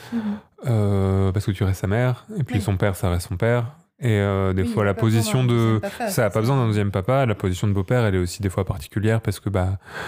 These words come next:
Speaker 2: t'es aussi, euh, même si t'as une forme d'autorité parentale, entre guillemets, ou de,
Speaker 1: Mhm.
Speaker 2: de, d'un, je dirais pas forcément autorité, mais de participation parentale,
Speaker 1: Ouais, c'est ça.
Speaker 2: euh, tu passes toujours en dernier.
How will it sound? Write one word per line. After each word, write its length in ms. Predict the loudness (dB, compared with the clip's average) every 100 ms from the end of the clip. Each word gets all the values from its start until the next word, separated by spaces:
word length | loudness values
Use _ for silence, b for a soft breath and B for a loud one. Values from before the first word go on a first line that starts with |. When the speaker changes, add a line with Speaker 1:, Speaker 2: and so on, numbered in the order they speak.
| B B 0
Speaker 2:
t'es 120 | 2
aussi, 520 | 2 0 -2 2 4
euh, 920 | 4 4 4 4 4 4 2 2 0 -2 -6 _ -4
même 300 | 0 2 0
si 160 | -2 -2
t'as 180 | 0
une 140 | 2 0
forme 480 | -2 0 2 2 2
d'autorité 520 | 0 0 0 2 0
parentale, 480 | -2 -2 0 0 0
entre 220 | 0 0
guillemets, 340 | 0 2 2 2
ou 100 | 2
de, 80 |
Speaker 1:
Mhm. 120 | 2 2
Speaker 2:
de, 180 | 2
d'un, 180 | 2 2 0 -6 -6
je 80 | -2
dirais 140 | 0 0
pas 80 |
forcément 320 | 0 2 2 2
autorité, 560 | 2 2 2 2 2
mais 140 | 2 2
de 320 | 2 2 0 B B B
participation 720 | -2 0 0 0 0 0 0 0
parentale, 540 | 2 0 0 2 2 0
Speaker 1:
Ouais, 160 | -2
c'est 140 | -8 -8
ça. 180 | -8 -4 0
Speaker 2:
euh, 1300 | 2 4 4 2 2 2 2 2 2 2 0 -2 -2
tu 100 | 0
passes 140 | 0
toujours 200 | 2 2
en 60 | 2
dernier. 400 | 2 2 0